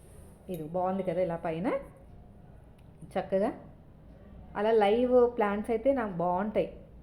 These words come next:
ఆర్టిఫిషియల్ కన్నా లైవ్ ప్లాంట్స్ కొనుక్కున్నాం అనుకోండి, ఇంట్లో పెంచే చెట్లు ఉంటాయి కదా,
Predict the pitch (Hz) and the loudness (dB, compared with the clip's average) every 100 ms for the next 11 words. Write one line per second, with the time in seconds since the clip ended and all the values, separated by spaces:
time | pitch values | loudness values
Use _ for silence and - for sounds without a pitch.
0 | - 180 175 233 226 208 220 220 208 214 | -8 -6 -4 -4 -4 -2 -2 -2 -2 -2
1 | 349 539 381 202 190 214 220 214 208 202 | -2 -2 -2 0 0 0 -2 -4 -4 -6
2 | - 190 185 196 190 180 175 170 175 175 | -6 -6 -4 -4 -4 -4 -4 -2 -2 -4
3 | 196 196 185 196 190 - 190 180 175 175 | -4 -4 -4 -4 -6 -6 -6 -4 -4 -2